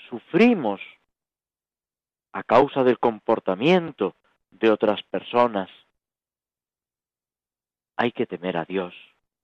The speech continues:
Si experimentamos el combate del diablo, sigue diciendo San Agustín, teme a Dios.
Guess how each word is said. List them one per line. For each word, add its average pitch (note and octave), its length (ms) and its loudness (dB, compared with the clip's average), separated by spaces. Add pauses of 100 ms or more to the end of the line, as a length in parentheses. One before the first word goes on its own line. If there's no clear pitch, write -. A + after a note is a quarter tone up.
(800)
Si C#3 100 4
experimentamos C3+ 880 0
el D#3+ 140 0
combate B2+ 500 2
del G2+ 180 2
diablo, A2+ 480 2 (360)
sigue C3 240 6
diciendo A#2+ 540 2
San G2+ 200 -6
Agustín, B2 580 -6 (1120)
teme G#2+ 340 4
a D#2+ 100 -4
Dios. F2 300 -4